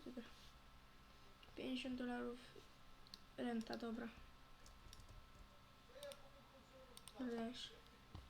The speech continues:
E, dawaj mi rentę. Dzięki. A, mogę zwiększyć ci rentę? E,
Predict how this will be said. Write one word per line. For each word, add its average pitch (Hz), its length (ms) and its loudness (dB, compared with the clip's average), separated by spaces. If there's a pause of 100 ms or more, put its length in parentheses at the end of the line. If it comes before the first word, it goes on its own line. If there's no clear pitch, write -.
(640)
E, 240 400 8 (180)
dawaj 262 300 10
mi 254 120 12
rentę. 254 380 10 (1080)
Dzięki. 262 400 10 (1800)
A, 254 60 6
mogę 254 380 10
zwiększyć 262 320 6
ci - 140 8
rentę? 254 240 8 (4000)
E, 254 40 6